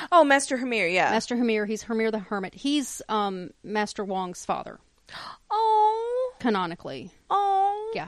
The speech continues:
Speaker 2: it's his, that's dad.
Speaker 1: That's his daddy.
Speaker 2: That's his dad.
Speaker 1: Oh.
Speaker 2: So he is the Ancient One's
Speaker 1: The guy that broke
Speaker 2: assistant.
Speaker 1: Doctor Strange out of his pity party?
Speaker 2: That would be the one.
Speaker 1: Where I
Speaker 2: Um,
Speaker 1: can't 'cause my
Speaker 2: but
Speaker 1: hand, and he's like,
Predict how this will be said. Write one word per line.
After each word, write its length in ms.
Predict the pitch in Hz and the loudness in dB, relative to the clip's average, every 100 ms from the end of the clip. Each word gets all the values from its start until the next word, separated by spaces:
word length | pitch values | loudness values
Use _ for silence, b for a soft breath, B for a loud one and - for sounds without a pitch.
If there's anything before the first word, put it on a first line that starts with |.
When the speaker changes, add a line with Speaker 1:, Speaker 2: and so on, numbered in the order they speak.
| - | -12
Speaker 2:
it's 160 | - - | -14 -12
his, 120 | 208 | -10
that's 220 | 202 - | -8 -8
dad. 300 | 180 151 - - - - | -8 -8 -10 -20 -16 -12
Speaker 1:
That's 180 | 302 | -12
his 120 | 294 - | -14 -14
daddy. 240 | 285 247 | -12 -10
Speaker 2:
That's 140 | 139 - | -10 -10
his 120 | 220 | -12
dad. 300 | 208 - - _ - - | -12 -14 -18 _ -20 -16
Speaker 1:
Oh. 400 | 269 214 220 247 | -14 -12 -14 -12
Speaker 2:
So 200 | 302 285 254 | 2 4 6
he 360 | 349 392 370 233 262 | 8 8 8 6 4
is 400 | 220 208 196 - | 6 4 0 -6
the 140 | 220 214 | -2 -2
Ancient 280 | 202 185 | -2 -6
One's 600 | 185 185 170 170 - - - _ _ _ _ _ - B B B | -8 -8 -8 -12 -14 -16 -20 _ _ _ _ _ -20 B B B
Speaker 1:
The 80 | |
guy 200 | 262 277 | 6 8
that 120 | 285 233 | 8 8
broke 140 | 262 | 6
Speaker 2:
assistant. 220 | 254 277 | 6 4
Speaker 1:
Doctor 140 | - - | 4 0
Strange 300 | - 254 262 | 2 2 6
out 120 | 247 | 4
of 60 | 214 | 4
his 120 | 196 | -2
pity 220 | 285 311 | -4 -2
party? 240 | 359 427 494 - _ | 0 0 0 -4 _
Speaker 2:
That 100 | 214 | -2
would 80 | 220 | -2
be 100 | 247 | -2
the 60 | 233 | -2
one. 260 | 185 175 - _ _ | -4 -6 -12 _ _
Speaker 1:
Where 180 | - 311 | -2 4
I 160 | 226 214 | 6 6
Speaker 2:
Um, 80 | 226 | 4
Speaker 1:
can't 180 | 392 415 | 0 -2
'cause 240 | 453 370 | -2 2
my 160 | 359 311 | 2 2
Speaker 2:
but 40 | |
Speaker 1:
hand, 400 | 392 381 392 370 | 2 0 0 0
and 100 | 277 | 0
he's 180 | 277 269 | -4 4
like, 220 | 247 202 | 4 4